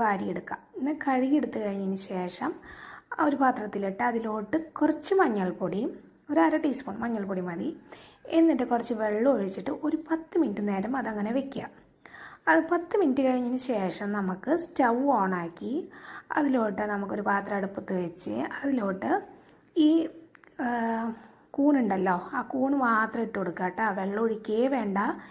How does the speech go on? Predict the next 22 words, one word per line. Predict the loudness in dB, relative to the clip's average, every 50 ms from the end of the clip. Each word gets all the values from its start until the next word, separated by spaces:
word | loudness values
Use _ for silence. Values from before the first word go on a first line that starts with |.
| -20 -20 -20 _ _ 0
കാരണം | 2 2 2 2 0 -4 -2 -2
കൂണിൽ | -2 0 0 0 -2 0 0 0
വെള്ളമുണ്ട്, | 0 2 2 0 0 0 0 0 0 -2 0 0 0
അത് | 0 0 0
ഇറങ്ങിക്കോളും. | 0 0 -2 -4 -6 -8 -8 -6 -4 -4 -6 -6 -10 -18 -20 -20 -20 -20 -20 -20 -4 _ -4
അപ്പോൾ | 2 4 4 4
ഈ | 6 4
കൂൺ | 4 4 4 4 4 2
മാത്രം | 2 0 0 -2 -4 -6
ഇട്ട് | -4 -2 -2
കൊടുത്ത് | -2 -2 -2 -4 -4 -4 -2 -2 -2
അതിലോട്ട് | 0 0 0 2 0 0 0 -2 0 0 -2 -2 -2 -4 -6 -4
നമുക്ക് | -2 -2 -2 -2 -4 -4 -4 -6 -10 -18 -20 -20 -10 _ 2 4
അര | 4 6 6 4 4 2
ടീസ്പൂൺ | 0 0 0 -4 -4 -4 -4 -2 -2 -2
മഞ്ഞൾപ്പൊടി, | -2 -2 0 -2 -2 -2 -4 -6 -6 -4 -4 -2 -2 0 -2 -2 -4 -6 -12 -20 -20 -20 -20 _ 2 2
അതുപോലെ | 4 4 2 0 0 0 0 0 0 0
മുളക് | 0 0 0 0 -2 -2 -2 -2
പൊടി, | -2 -2 -2 -2 -2
അര | -4 -4 -6
ടീസ്പൂൺ | -6 -8 -8 -10 -8 -8 -6 -8
മു-, | -8 -6